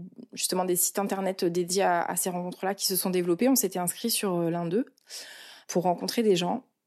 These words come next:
Et là, il y a commencé à y avoir un décalage dans le sens où, euh, comme moi, j'ai eu cette expérience, euh, très riche au niveau de ma sexualité plus jeune avant de le rencontrer. J'avais, on pourrait dire, pas froid aux yeux dans le sens où, euh, bah, on avait des propositions de rencontres avec des couples.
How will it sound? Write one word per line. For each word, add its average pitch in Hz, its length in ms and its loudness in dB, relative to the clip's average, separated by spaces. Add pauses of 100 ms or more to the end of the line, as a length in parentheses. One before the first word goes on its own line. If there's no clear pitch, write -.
(600)
Et 196 180 8
là, 214 200 8
il 262 60 6
y 233 40 6
a 185 60 4
commencé 214 300 0
à 262 40 2
y 247 40 4
avoir 214 180 2
un 214 80 0
décalage 202 400 0
dans 202 80 -2
le 190 40 -4
sens 226 300 -2
où, 208 80 -2
euh, 175 260 0 (1000)
comme 220 140 6
moi, 240 180 6
j'ai 214 160 4
eu 226 80 2
cette 190 220 0
expérience, 190 500 0
euh, 175 400 -2
très - 220 0
riche 220 280 2
au 185 60 0
niveau 185 220 0
de 175 100 -4
ma 185 100 0
sexualité 185 520 0
plus 196 180 -4
jeune 185 180 2
avant 175 160 0
de 175 60 0
le 185 60 2
rencontrer. 185 520 -4 (640)
J'avais, 190 340 2 (280)
on 185 80 -2
pourrait 180 180 0
dire, 214 160 4
pas 208 140 4
froid 202 180 2
aux 190 60 6
yeux 175 180 4
dans 175 80 0
le 170 60 -2
sens 190 280 -2
où, 185 120 2
euh, 165 140 4
bah, 165 120 2
on 165 80 2
avait 170 140 2
des 185 100 2
propositions 196 460 0
de 196 60 0
rencontres 185 380 -2
avec 175 140 -2
des 165 80 0
couples. - 380 -8